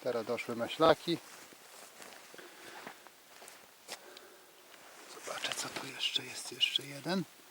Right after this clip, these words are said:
O. Ciekawe, czy to nie jest ryc. Ryc. Wycinam je, bo są na drodze, także więc bez obaw. Skusił mnie pewien las.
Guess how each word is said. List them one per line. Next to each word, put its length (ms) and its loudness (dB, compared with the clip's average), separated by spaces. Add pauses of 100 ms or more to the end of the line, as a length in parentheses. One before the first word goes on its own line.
(840)
O. 180 4 (1700)
Ciekawe, 380 -6
czy 140 -4
to 100 -6
nie 140 -4
jest 240 -4
ryc. 360 -2 (1700)
Ryc. 400 2 (1800)
Wycinam 500 8
je, 100 12
bo 120 8
są 120 4
na 180 8
drodze, 340 8
także 360 0
więc 220 -2 (840)
bez 180 -2
obaw. 340 4 (2250)
Skusił 440 6
mnie 120 12
pewien 300 12
las. 380 8